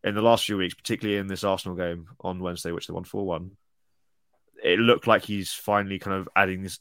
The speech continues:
this other stuff to his game. He, he has such a good relationship with Kevin De Bruyne, and the, it looks like we said, like I s-, I said this in the last few weeks. It's, it feels like we say this every April, May time when City just make these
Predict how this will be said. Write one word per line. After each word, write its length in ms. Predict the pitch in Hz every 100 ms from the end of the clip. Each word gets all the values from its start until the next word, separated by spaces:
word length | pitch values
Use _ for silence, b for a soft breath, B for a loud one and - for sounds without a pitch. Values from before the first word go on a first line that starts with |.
| -
this 100 | 98
other 100 | 90
stuff 200 | - 85
to 60 |
his 80 | 92
game. 200 | 90 87
He, 180 | 85 92
he 120 | - 98
has 140 | 92
such 260 | - 120 -
a 60 |
good 320 | 95 95 95 -
relationship 460 | 98 92 - -
with 120 | 85 -
Kevin 220 | 95 87
De 80 | 85
Bruyne, 420 | 95 90 87 85 _ _ _ _ _ _ _ -
and 440 | 92 90 92 - - _ _ - _ _ -
the, 320 | 104 90 110 -
it 140 | 117
looks 300 | 127 - -
like 340 | 104 90 - _ _ _ - -
we 60 | -
said, 180 | - 110
like 180 | 85 -
I 40 |
s-, 60 | 85 - - -
I 40 |
said 120 | - 110
this 100 | 98
in 60 |
the 60 | 92
last 180 | 92 87
few 100 | 92
weeks. 180 | 82 -
It's, 160 | 95 - -
it 80 |
feels 160 | - 110
like 80 | 107
we 60 |
say 160 | 90 95
this 200 | 90 - -
every 460 | 95 85 87 87 _ b b b b b
April, 300 | 196 165 95
May 180 | 90 85
time 240 | - 82 85
when 100 | 90
City 280 | 95 - 85
just 140 | 80
make 320 | 87 90 -
these 400 | - 85 82 -